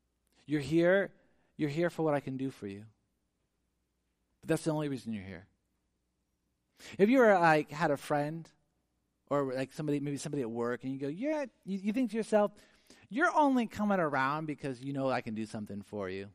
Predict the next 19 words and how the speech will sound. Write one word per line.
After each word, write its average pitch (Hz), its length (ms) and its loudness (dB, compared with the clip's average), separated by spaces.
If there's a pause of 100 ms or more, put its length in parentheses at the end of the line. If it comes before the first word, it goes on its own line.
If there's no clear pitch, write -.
And 131 160 -4
you 160 120 2
want, 165 260 2
like, 143 180 0
you're 156 120 -4
pretending 160 420 -2
like 185 220 0
you're 220 100 0
my 208 160 2
friend, 226 260 2
but 170 140 0
that's 180 180 4
just 196 200 -8
because 170 240 -2
I'm 147 100 0
providing 123 480 -4
something 170 300 -6
for 180 180 0
you. 180 240 0